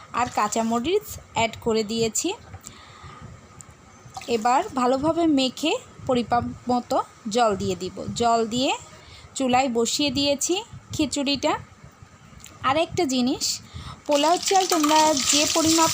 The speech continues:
মতো নিবে, মনে করো এক কাপ চাল নিলা, তাতে দুই কাপ জল দিতে হবে।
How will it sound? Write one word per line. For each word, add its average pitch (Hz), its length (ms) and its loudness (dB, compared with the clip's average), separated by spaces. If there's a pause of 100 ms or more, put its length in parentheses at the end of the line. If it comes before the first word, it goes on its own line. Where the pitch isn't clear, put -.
মতো 311 220 4
নিবে, 294 380 4 (320)
মনে 277 260 4
করো 269 260 4 (520)
এক 240 80 2 (100)
কাপ 311 160 4 (140)
চাল 277 200 4 (380)
নিলা, 339 280 4 (220)
তাতে 233 300 0 (720)
দুই 277 160 4
কাপ 320 240 2 (420)
জল 233 240 4
দিতে 208 360 0
হবে। 185 260 0